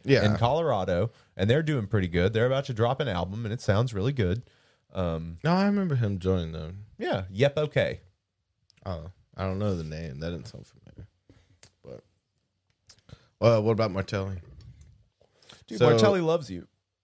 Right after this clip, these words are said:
Speaker 1: they were just
Speaker 2: He was just fucked up over the cat thing.
Speaker 1: I didn't do anything to him.
Speaker 2: That's not about you. He was like,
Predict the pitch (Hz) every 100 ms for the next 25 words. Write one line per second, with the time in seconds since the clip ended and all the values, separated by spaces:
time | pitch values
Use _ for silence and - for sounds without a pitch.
0 | _ - 117 120 120 107 175 240 240 269
1 | - 220 214 214 208 180 151 143 160 -
2 | 113 82 73 - _ _ _ - - -
3 | _ _ _ _ _ _ - _ _ _
4 | _ - 139 185 117 123 143 123 123 98
5 | 107 151 165 160 208 196 170 165 123 185
6 | 101 82 139 160 165 160 156